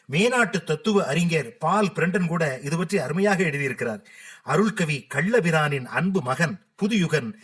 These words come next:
இப்படி தத்துவம் பாடுவதிலே எனக்கு ஒன்றும் வியப்பில்லை. அடுத்து காவிரியும் தேம்ஸ் நதியும் என்று ஒரு கவிதை, அற்புதமான கவிதை. நதி மூலம் தேடுகிறார் நாயகன் புதுயுகன்.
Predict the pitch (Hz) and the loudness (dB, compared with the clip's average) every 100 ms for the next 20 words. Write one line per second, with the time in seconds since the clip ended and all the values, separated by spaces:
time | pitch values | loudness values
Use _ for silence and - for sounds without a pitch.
0 | - - 170 185 147 160 170 277 233 165 | -8 -4 0 0 0 0 0 0 2 4
1 | 156 147 139 127 110 - - _ 123 143 | 2 2 0 -2 -4 -10 -20 _ -2 -2
2 | - 139 156 180 120 139 123 104 90 - | -2 -2 0 0 0 -4 -4 -6 -8 -14
3 | - _ - 139 160 196 120 - - _ | -20 _ -4 -2 0 -2 -2 -6 -20 _
4 | - 156 220 196 165 139 196 - 170 202 | 0 2 4 2 0 -2 -4 0 2 2
5 | - 143 127 131 147 143 120 208 135 170 | 0 -4 -4 -6 -6 -6 -6 -4 -2 -2
6 | 113 107 - _ _ - - - 247 208 | -4 -4 -8 _ _ -12 -10 -4 0 4
7 | 170 143 123 120 101 - - _ 120 160 | 4 2 -4 -8 -10 -16 -20 _ 0 2
8 | 254 175 226 269 180 170 151 143 139 156 | 4 4 4 4 2 2 0 0 0 -4
9 | 113 151 175 143 120 135 151 110 101 - | -4 -2 -2 -2 -4 -4 -4 -2 -6 -8